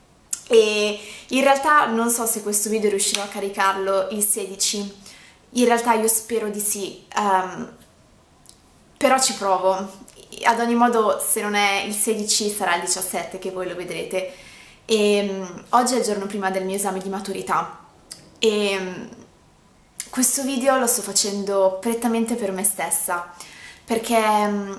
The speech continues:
noi abbiamo una grande fortuna qua su YouTube di poter rivivere questi momenti anche a distanza di tempo. Spesso capita di guardare i miei vlog di anni fa e di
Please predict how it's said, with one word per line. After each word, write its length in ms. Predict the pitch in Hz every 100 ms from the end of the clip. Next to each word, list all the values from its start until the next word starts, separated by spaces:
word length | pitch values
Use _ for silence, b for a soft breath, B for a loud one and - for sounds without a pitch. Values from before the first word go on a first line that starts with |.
| -
noi 200 | 233 269
abbiamo 280 | 220 196 196
una 100 | 196
grande 300 | 202 208 214
fortuna 560 | 208 - - 180 180
qua 120 | 185
su 180 | 185 185
YouTube 600 | 185 180 170 - - - B B B B
di 120 | 240
poter 320 | 233 233 233
rivivere 520 | 240 226 240 240 240
questi 300 | 240 196 -
momenti 800 | 208 202 202 208 214 - 220 214
anche 300 | 185 190 214
a 20 |
distanza 460 | 180 - 185 185 196
di 120 | 190
tempo. 680 | 185 175 175 - 185 185 - B B B
Spesso 420 | B - 262 262 -
capita 360 | 214 214 214
di 100 | 196
guardare 340 | 196 190 202 196
i 40 |
miei 160 | 202 202
vlog 520 | 190 190 190 233 269 - -
di 360 | 185 185 202 - 208
anni 260 | 202 202
fa 400 | 202 185 202 - B B B B B B B B _ -
e 140 | 285
di 580 | 233 269 269 262 269 269